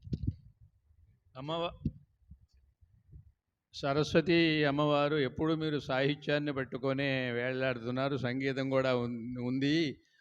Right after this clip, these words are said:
అని గుర్తు చేసింది మొన్న. అందువలన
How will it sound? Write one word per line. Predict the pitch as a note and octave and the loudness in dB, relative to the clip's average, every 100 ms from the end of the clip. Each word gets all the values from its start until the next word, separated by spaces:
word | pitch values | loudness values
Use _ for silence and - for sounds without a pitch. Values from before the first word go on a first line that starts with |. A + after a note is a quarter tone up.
| _ | _
అని | C#3 C#3+ | -6 -2
గుర్తు | C3 C3+ | -2 0
చేసింది | D3 C3 A#2 B2 A2 | 0 2 0 -4 -6
మొన్న. | A2 G#2 G2+ - _ _ _ _ _ - | -6 -6 -8 -14 _ _ _ _ _ -8
అందువలన | C#3 D3 D3 D#3 D#3 C3 B2+ C3+ | 0 2 4 4 2 2 0 -2